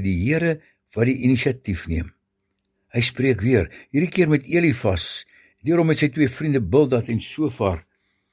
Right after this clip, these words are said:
Elifas en sy maats. Hulle wat die verhouding met die Here so verontpersoonlik het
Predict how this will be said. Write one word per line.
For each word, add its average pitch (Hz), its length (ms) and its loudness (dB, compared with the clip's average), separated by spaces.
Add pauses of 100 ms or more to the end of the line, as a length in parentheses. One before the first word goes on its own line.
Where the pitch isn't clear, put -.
(220)
Elifas 123 520 2
en 101 80 -10
sy 117 120 0
maats. 101 400 0 (960)
Hulle 196 160 6
wat 196 120 6
die 151 80 -2
verhouding 156 520 0
met 143 120 2
die 131 100 2
Here 156 180 2
so 127 240 -6
verontpersoonlik 131 1200 -2
het - 200 -2